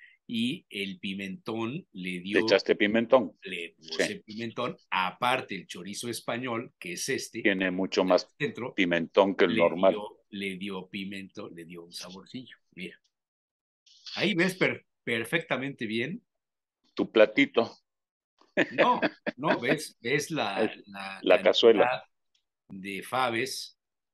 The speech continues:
Speaker 1: Las alubias casi se deshicieron, con lo
Speaker 2: Y lo
Speaker 1: cual
Speaker 2: que se redujo,
Speaker 1: le
Speaker 2: y lo que
Speaker 1: dio
Speaker 2: se
Speaker 1: el,
Speaker 2: redujo el caldo.
Speaker 1: se,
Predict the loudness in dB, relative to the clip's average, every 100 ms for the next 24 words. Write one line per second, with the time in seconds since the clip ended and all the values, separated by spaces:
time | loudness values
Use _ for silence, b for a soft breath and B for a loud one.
0 | _ _ _ -8 -4 -4 -4 -4 -4 -2
1 | -4 -4 -6 -6 -8 -8 -8 -10 -10 -8
2 | -6 -8 -12 _ _ -14 -12 -8 0 2
3 | 2 2 2 6 6 6 6 2 2 2
4 | 4 4 4 2 4 4 4 2 -10 -14
5 | 2 6 6 4